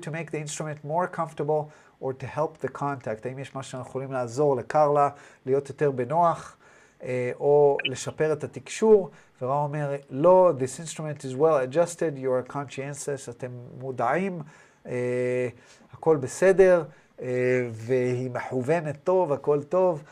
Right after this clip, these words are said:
"I am Ra, I leave you, my friends, in the love and in the light of the one infinite creator. Go forth then, rejoicing in the power and in the peace of the one creator,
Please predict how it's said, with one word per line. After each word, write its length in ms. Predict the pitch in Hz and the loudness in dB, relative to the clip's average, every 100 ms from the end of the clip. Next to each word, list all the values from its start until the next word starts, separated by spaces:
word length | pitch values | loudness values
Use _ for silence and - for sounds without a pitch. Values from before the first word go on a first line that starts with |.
| - _ - | -20 _ 2
"I 140 | 180 196 | 4 6
am 80 | |
Ra, 280 | 190 202 190 151 | 8 10 10 8
I 60 | 165 | 6
leave 280 | 220 277 240 | 6 6 6
you, 140 | 185 | 2
my 160 | 147 131 | 0 -4
friends, 420 | - 127 120 123 | -6 -8 -8 -12
in 120 | 127 | -6
the 80 | 135 | 2
love 400 | 151 214 214 175 - 226 | 10 12 12 6 -2 0
and 120 | 269 | 0
in 120 | 269 | 4
the 120 | 240 208 196 | 8 10 10
light 300 | 151 - - | 6 -2 -12
of 100 | 127 | -2
the 80 | 143 | 2
one 180 | 151 143 | 2 0
infinite 400 | 143 - 131 127 | -6 -12 -12 -6
creator. 360 | 135 139 147 127 123 | 2 4 4 0 0
Go 140 | 180 | -2
forth 400 | 180 190 165 147 | 0 0 0 -2
then, 200 | 123 113 117 139 | -8 -8 -8 -8
rejoicing 600 | 123 143 147 - 143 131 127 | 2 4 4 -4 -12 -12 -14
in 40 | 120 | -14
the 80 | - | -6
power 200 | 135 131 127 | -4 -4 -6
and 60 | 120 | -12
in 60 | 113 | -14
the 120 | 110 - | -16 -14
peace 320 | 139 - - _ _ _ - | -14 -14 -18 _ _ _ -18
of 140 | 110 110 | -12 -8
the 80 | |
one 240 | 113 139 123 | -6 -6 -8
creator, 580 | - 117 127 135 131 | -10 -4 -2 -2 -4